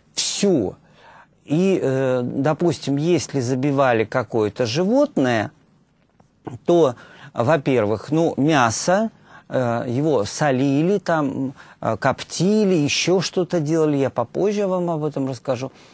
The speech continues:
Но дело в том, что, м, использовали все, субпродукты,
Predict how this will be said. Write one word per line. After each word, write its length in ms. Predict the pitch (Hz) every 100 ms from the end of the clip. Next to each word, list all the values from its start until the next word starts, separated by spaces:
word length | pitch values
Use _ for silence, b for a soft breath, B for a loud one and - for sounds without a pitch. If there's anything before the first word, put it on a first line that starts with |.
| B
Но 220 | 165 190 -
дело 480 | 127 175 180 156 139
в 160 | - -
том, 240 | 180 180
что, 480 | 131 - - 143 123 B B B B -
м, 400 | 135 131 131 - - - -
использовали 760 | 170 - 226 240 180 190 196 175
все, 680 | - - - - 165 104 73
субпродукты, 1300 | - - 180 - 160 170 151 135 120 - - 95